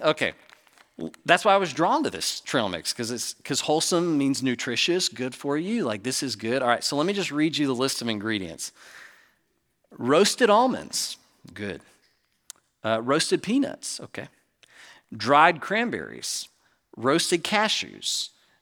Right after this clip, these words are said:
dried cherries, and chocolate chunks. Okay, do you hear how one of those things is not like the other?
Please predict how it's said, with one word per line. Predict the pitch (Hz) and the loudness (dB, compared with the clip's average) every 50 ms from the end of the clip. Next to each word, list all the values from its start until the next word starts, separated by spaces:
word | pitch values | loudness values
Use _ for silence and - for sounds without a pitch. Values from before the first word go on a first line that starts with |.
| _ _ - 123 | _ _ -14 -8
dried | 107 117 139 143 156 170 175 175 165 | 0 2 4 6 6 6 6 4 0
cherries, | - - 233 254 226 160 - - - - - - - - _ _ | -2 -2 -2 -2 -2 -4 -6 -8 -8 -6 -6 -6 -6 -10 _ _
and | - 262 254 143 117 117 131 165 - - - _ _ _ _ _ _ - | -2 0 2 2 2 0 -2 -4 -6 -10 -16 _ _ _ _ _ _ -2
chocolate | - - 135 131 - - 185 - - | 2 2 2 2 2 -2 -4 -6 -4
chunks. | - - 247 247 - - - - - - - - _ _ _ _ _ - - - _ _ _ _ _ _ _ _ _ - - - - _ _ - - _ - - | -4 -2 -2 -2 -2 -2 -2 -2 -2 -2 -4 -8 _ _ _ _ _ -20 -20 -20 _ _ _ _ _ _ _ _ _ -20 -20 -20 -20 _ _ -20 -20 _ -8 0
Okay, | 139 156 127 - - | 2 2 2 2 0
do | 127 113 120 147 | -4 -6 -4 -4
you | 165 165 190 226 247 | 0 2 4 4 4
hear | 208 170 208 302 311 202 143 143 175 202 - - - - _ _ _ _ _ _ _ _ _ _ _ _ _ _ _ | 4 4 6 6 6 8 8 8 6 6 4 0 -8 -20 _ _ _ _ _ _ _ _ _ _ _ _ _ _ _
how | - 165 165 165 | 2 4 4 4
one | 160 180 214 233 | 4 4 4 4
of | 226 | 4
those | 196 208 190 - | 4 4 4 4
things | - 202 196 175 156 | 4 2 2 2 0
is | 156 143 | 2 4
not | 170 175 | 4 6
like | 165 151 151 - | 6 6 4 4
the | - 143 135 | 4 4 4
other? | 110 95 - - | 2 2 -2 -8